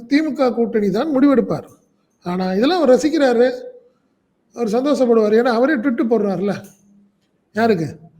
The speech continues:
விஜய்க்கு ஆதரவா. இப்போ so அவர் எங்களுக்கு இன்னொரு ஆப்ஷன் இருக்குங்கிற மாதிரி அவர் காட்டிக்கிறார். இன்னைக்கு இல்லைனாலும் ரெண்டாயிரத்தி இருபத்தொன்பதுல போயிருவோம் பார்த்துக்கங்கிறது தான் அவங்களுடைய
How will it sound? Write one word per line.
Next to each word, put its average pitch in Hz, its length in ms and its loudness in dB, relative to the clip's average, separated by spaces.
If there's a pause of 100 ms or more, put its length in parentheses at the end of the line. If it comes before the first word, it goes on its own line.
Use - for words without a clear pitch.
(480)
விஜய்க்கு 220 400 0 (120)
ஆதரவா. 202 340 0
இப்போ 190 160 -6 (520)
so 330 80 -8 (160)
அவர் 285 200 -2
எங்களுக்கு 240 240 0
இன்னொரு 302 220 0
ஆப்ஷன் 311 320 -2
இருக்குங்கிற 294 420 -2
மாதிரி 285 160 2
அவர் 247 180 0
காட்டிக்கிறார். 208 460 0 (880)
இன்னைக்கு 247 240 2
இல்லைனாலும் 269 360 2
ரெண்டாயிரத்தி 262 280 0
இருபத்தொன்பதுல 247 540 2
போயிருவோம் 226 340 2
பார்த்துக்கங்கிறது 208 720 0
தான் - 140 -6
அவங்களுடைய 254 360 -2